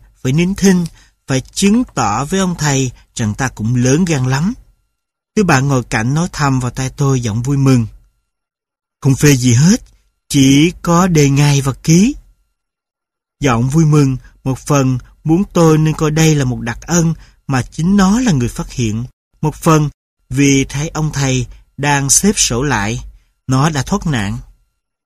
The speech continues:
Có đứa tình cờ đứng chơi gần phòng họp, nghe lỡm và kể lại rằng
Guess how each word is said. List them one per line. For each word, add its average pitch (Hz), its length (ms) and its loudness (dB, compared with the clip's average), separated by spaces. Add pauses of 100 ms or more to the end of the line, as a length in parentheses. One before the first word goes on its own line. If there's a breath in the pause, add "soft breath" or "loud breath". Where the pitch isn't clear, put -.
(640)
Có 185 120 0
đứa 190 140 4
tình 160 220 -2
cờ 135 240 0
đứng 143 160 -2
chơi 151 420 2 (280 soft breath)
gần 131 260 2
phòng 131 200 -6
họp, 123 320 -2 (220)
nghe 156 200 2
lỡm 139 340 0 (220 soft breath)
và 139 120 -2
kể 131 180 -4
lại 160 180 0
rằng 123 360 -2